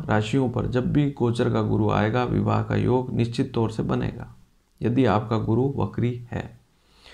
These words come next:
और यदि वक्री नहीं है और जिस किसी राशि पर जन्म के समय का गुरु बैठा हुआ है, तो उस राशि या उससे त्रिकोण राशि पर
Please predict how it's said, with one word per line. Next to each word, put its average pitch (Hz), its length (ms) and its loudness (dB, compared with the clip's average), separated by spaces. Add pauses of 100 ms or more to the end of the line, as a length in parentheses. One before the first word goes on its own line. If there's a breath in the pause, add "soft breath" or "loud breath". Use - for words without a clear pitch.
(260 loud breath)
और 110 100 6
यदि 120 180 4
वक्री 113 360 4
नहीं 123 360 6
है 143 380 0 (680)
और 110 260 2
जिस 117 300 0
किसी 123 280 2
राशि 113 300 2
पर - 540 -2
जन्म 120 340 2
के 120 120 -2
समय 120 520 0
का 104 100 -2
गुरु 110 400 0
बैठा 110 280 0
हुआ 110 340 0
है, 131 420 0 (360 loud breath)
तो - 80 -12
उस 131 260 0
राशि 131 500 2
या 117 100 2
उससे 110 260 0
त्रिकोण 120 480 2
राशि 120 360 2
पर - 260 -6